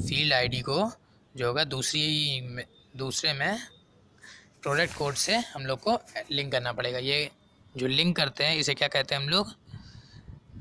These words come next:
relationship create करना। ठीक है students, अब fourth number पे हमारा जो step है, वो क्या है? Click on the I D field, हमने उस पर click किया। Keep your left mouse button pressed, हमने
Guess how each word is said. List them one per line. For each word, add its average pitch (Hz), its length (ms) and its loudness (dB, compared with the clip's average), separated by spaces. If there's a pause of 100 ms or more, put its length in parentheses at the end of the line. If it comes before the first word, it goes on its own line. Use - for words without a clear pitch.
relationship 139 600 2 (120)
create 123 300 0
करना। 113 400 -2 (1300)
ठीक 170 120 0
है 190 80 4
students, 127 440 0 (380)
अब 135 100 0
fourth 151 320 0
number 151 220 2
पे 156 100 0
हमारा 151 200 4
जो 151 160 2
step 143 300 -2
है, 151 60 2
वो 139 140 -2
क्या 135 160 0
है? 175 280 0 (420)
Click 147 240 0
on 143 140 4
the 143 100 2 (120)
I 120 140 2
D 143 100 0
field, 151 220 -2
हमने 131 200 0
उस 127 100 -2
पर 135 120 0
click 139 200 -2
किया। 147 280 -2 (1400)
Keep 151 180 0
your 156 120 4
left 147 260 2
mouse 139 260 2
button 135 320 0
pressed, 143 340 -2
हमने 127 520 -6